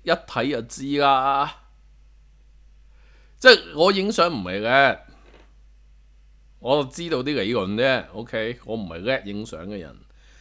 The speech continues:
即係你嗰啲咩影相家唔好同我，唔，唔好，唔好同我爭論。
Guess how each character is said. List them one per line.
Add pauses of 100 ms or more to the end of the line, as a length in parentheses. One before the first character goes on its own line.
(200)
即
係
你 (100)
嗰
啲
咩 (120)
影
相
家
唔
好
同
我，
唔，
唔 (100)
好，
唔
好
同
我
爭
論。